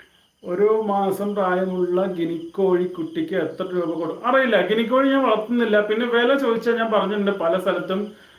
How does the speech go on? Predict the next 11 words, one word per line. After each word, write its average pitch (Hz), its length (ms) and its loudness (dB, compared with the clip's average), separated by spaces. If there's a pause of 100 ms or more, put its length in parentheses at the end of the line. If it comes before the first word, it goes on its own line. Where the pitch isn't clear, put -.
(220)
ആ, 156 260 2
പല, 170 340 4
ആ, 190 680 4
വിലയാണ് 165 760 4
എന്നുള്ളത്. 147 500 -2 (280)
അപ്പൊ 151 160 -6
നമുക്കത് 208 480 2
പറയാൻ 196 560 2
പറ്റില്ല. 131 420 -2
ഓക്കെ. 156 380 -6 (2250)
ആ, 131 680 -12